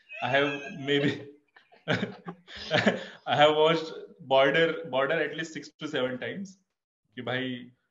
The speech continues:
अ, and मेरे को समझता ही नहीं था लोग वो कर रहे हैं, वो, अ, या-, यानी जो flight से वो दिखाता है, वो scene को गाली क्यों दे रहे भाई? यानी that was such, यानी मेरे को तो, मेरी memory तो वही है कि भाई वो बचाता है, तुम क्यों हंस रहे? फिर बाद में समझा कि वो ऊपर से थम्स अप नहीं दिखा होगा,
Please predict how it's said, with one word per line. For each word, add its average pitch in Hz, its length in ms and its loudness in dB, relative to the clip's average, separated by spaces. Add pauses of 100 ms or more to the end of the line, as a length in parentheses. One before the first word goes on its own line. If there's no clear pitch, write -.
(260)
अ, 110 300 -2
and 165 140 -2 (260)
मेरे 156 160 -6
को 247 120 -4
समझता 202 420 -6
ही 254 60 -4
नहीं 247 140 -4
था 226 160 -4
लोग 202 260 -2
वो 190 200 -6
कर 190 160 -6
रहे 175 140 -4
हैं, 175 80 -4
वो, 165 440 -12
अ, 156 320 -14
या-, 139 240 -4
यानी 135 260 -4
जो 170 340 -6
flight 139 260 -2
से 175 100 -6
वो 165 140 -4
दिखाता 147 400 -4
है, 156 60 -2
वो 196 120 -4
scene 180 240 0
को 220 120 -4
गाली 147 360 0
क्यों 277 220 -6
दे 214 100 2
रहे 147 120 -2
भाई? 127 340 -10 (840)
यानी 165 180 -10
that 220 220 0
was 262 180 -2
such, 180 200 0 (120)
यानी 175 180 -4 (180)
मेरे 165 280 -2
को 254 140 -8
तो, 247 300 -10
मेरी 156 220 -6
memory 202 300 0
तो 220 140 -4
वही 220 120 -4
है 208 60 -2
कि 214 120 -8
भाई 214 180 -6
वो 202 160 -4
बचाता 185 460 -2
है, 214 160 -4
तुम 233 220 -10
क्यों 220 360 -6
हंस 175 140 0
रहे? 160 140 -4
फिर 180 140 -10
बाद 135 240 0
में 196 80 -4
समझा 180 260 -6
कि 190 200 -14
वो 190 160 -10
ऊपर 156 280 -8
से 170 260 -6
थम्स 131 380 -10
अप 156 120 -10
नहीं 156 120 -10
दिखा 127 200 -8
होगा, 101 300 -10